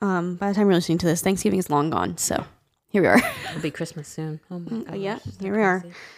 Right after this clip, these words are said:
Speaker 1: Um, okay, that's all mine. What am I gonna catch up with in you? That's twenty-six minutes I just talked for.
Speaker 2: No, I just my doctor's appointment.
Speaker 1: Oh, yes.
Speaker 2: I,
Speaker 1: Talk about
Speaker 2: uh,
Speaker 1: that.
Speaker 2: you know, I think last time I was saying I'm going through a really rough time. I'm trying to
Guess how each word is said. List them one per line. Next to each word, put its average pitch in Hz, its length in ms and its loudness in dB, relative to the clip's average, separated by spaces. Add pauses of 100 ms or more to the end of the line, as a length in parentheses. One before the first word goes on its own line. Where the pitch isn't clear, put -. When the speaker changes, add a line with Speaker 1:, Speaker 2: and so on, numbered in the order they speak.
(280)
Speaker 1:
Um, 190 240 2
okay, 208 200 2
that's 220 240 4
all 233 100 6
mine. 202 300 4
What 208 100 6
am 220 60 8
I 214 100 8
gonna 208 160 6
catch 208 220 4
up 202 160 2
with 196 180 4
in 190 160 6
you? 165 220 4 (240)
That's - 300 -2
twenty-six 285 580 4
minutes 135 240 4
I 147 100 4
just 156 160 2
talked - 240 0
for. - 120 0
Speaker 2:
No, 285 140 6
I 214 220 2
just 226 260 -4
my 269 120 2
doctor's 208 400 2
appointment. 226 680 -2 (140)
Speaker 1:
Oh, 214 60 10
yes. 196 500 4
Speaker 2:
I, 202 100 0
Speaker 1:
Talk 190 80 2
about 190 60 0
Speaker 2:
uh, 185 420 2
Speaker 1:
that. 175 80 -10 (600)
Speaker 2:
you 233 60 0
know, 208 300 0
I 202 80 -4
think 214 180 4
last 208 220 6
time 220 140 0
I 214 40 0
was 214 120 -4
saying 202 160 0
I'm 190 100 -2
going 185 160 0
through 190 120 2
a 185 40 2
really 185 180 2
rough 180 200 0
time. 185 400 2
I'm 165 360 0
trying 170 340 0
to 160 920 -2